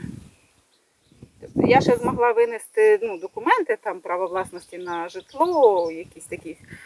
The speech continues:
е, цінні речі, оскільки я була вагітна, мене не обшукували. А так казали, це просили, щоб питалися там винести якийсь телефон, якийсь ноутбук, повертали і не дозволяли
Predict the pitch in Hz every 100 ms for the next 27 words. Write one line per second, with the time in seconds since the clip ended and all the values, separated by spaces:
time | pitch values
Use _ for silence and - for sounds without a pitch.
0 | - - - - - - - - - 262
1 | 453 214 262 392 - 220 - 233 226 240
2 | 233 233 233 226 240 339 370 311 269 240
3 | 254 254 220 - - 190 175 156 156 156
4 | - _ - - - - _ _ _ _
5 | - _ _ - 214 - 370 - 302 294
6 | 339 294 - 302 311 - 508 - 302 269
7 | - - _ - - - 262 254 - 220
8 | 220 440 453 - - 403 453 466 - -
9 | - 427 - - 269 220 202 214 220 214
10 | 196 185 262 269 - - - - - _
11 | 202 208 - - 240 247 523 - - 202
12 | 196 208 220 208 214 190 202 202 208 196
13 | 185